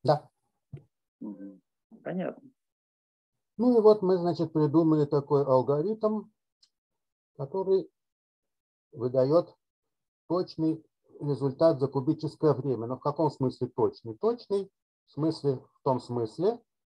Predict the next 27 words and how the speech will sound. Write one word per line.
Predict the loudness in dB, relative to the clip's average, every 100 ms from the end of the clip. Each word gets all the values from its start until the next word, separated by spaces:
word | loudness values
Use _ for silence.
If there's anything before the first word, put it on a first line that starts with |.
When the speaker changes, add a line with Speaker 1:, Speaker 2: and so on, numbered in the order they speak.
| _
Speaker 1:
что | _ -2
дерево | 2 2 4 2 2
Ж | 0 -2 -2 -4
будет | -4 -2 -2
иметь | -4 -4 -4
минимальную | -4 -4 -2 0 0 0 -4 -6
цену, | -2 -2 0 -4 -8 _ _ -6
но | -2 -2
не, | -2 -4
не | -6 -6
среди | 0 0 0
всех | -6 -2 0 2
вообще | 0 0 -4
деревьев | -4 -2 0 0 -4 -4
Ж, | -2
а | 0 0
только | -2 -4 -6
среди | -6 -6 -6 -6
тех | -4 -4
деревьев, | -2 2 2 2 0 -4 _ _ _ _ _ -20 -16
клады | -6 2 2 4 0 -2 -14 -18 _ _
которых, | -8 -2 4 8 8 4 -4 _ _ _
любая | 0 4 6 6
клада | 6 6 4
которых | 2 4 4 4
принадлежит | 0 -2 0 -2 0 0 -2 _ -12
Б. | -2 -2 -2